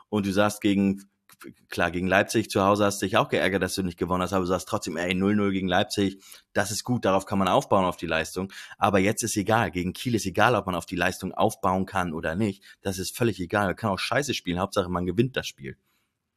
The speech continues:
Weil's einfach so enorm wichtig ist. Das ist halt, und je häufiger du verlierst, umso egaler wird die Leistung, auf die man aufbauen kann.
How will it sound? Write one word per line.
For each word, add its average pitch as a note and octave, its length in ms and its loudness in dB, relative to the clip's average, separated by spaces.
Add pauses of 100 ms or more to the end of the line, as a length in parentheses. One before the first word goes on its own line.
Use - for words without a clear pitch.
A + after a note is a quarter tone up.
(320)
Weil's G2 200 2
einfach F#2+ 300 2
so A2 320 2
enorm G2 380 2
wichtig - 280 -6
ist. - 240 -14 (280)
Das F#2+ 200 -4
ist F2+ 180 -8
halt, F#2+ 360 0 (1300)
und G2 120 -4
je G#2 120 2
häufiger A2+ 300 4
du G2 80 -2
verlierst, G#2 400 0
umso F#2 220 -2
egaler F#2+ 540 0
wird A2 240 -4
die F#2+ 40 -6
Leistung, E2+ 460 -4
auf D2+ 160 -8
die E2+ 140 -8
man E2 180 -4
aufbauen - 420 -8
kann. D2 220 -18